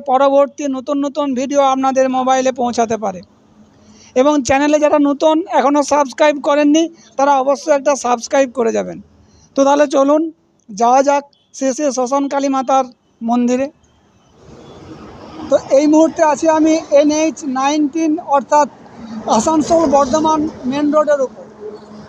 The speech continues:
এই যে এই দিকটা দেখছেন, সোজা চলে যাচ্ছে দুর্গাপুর হয়ে বর্ধমান, আর ঠিক তার বিপরীত দিকে এই রোডটা যাচ্ছে সোজা আসানসোল। আর এখান থেকে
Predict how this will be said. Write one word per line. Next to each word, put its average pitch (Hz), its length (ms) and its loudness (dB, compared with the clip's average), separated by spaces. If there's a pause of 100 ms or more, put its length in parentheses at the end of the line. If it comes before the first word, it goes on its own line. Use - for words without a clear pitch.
(240)
এই 311 120 0
যে 302 80 2 (100)
এই 311 140 -2
দিকটা 320 220 -2 (100)
দেখছেন, 311 300 0 (140)
সোজা 269 280 2 (120)
চলে 277 200 6
যাচ্ছে 285 240 0 (120)
দুর্গাপুর 277 500 0
হয়ে 285 120 6 (120)
বর্ধমান, 262 420 0 (1200)
আর 262 100 2 (180)
ঠিক 302 220 0
তার 320 140 2 (100)
বিপরীত 311 440 -2
দিকে 311 220 2 (520)
এই 320 160 2
রোডটা 302 360 2
যাচ্ছে 277 260 -4 (120)
সোজা 277 300 2 (280)
আসানসোল। 233 480 -8 (720)
আর 285 60 2 (180)
এখান 311 240 0 (120)
থেকে 330 200 0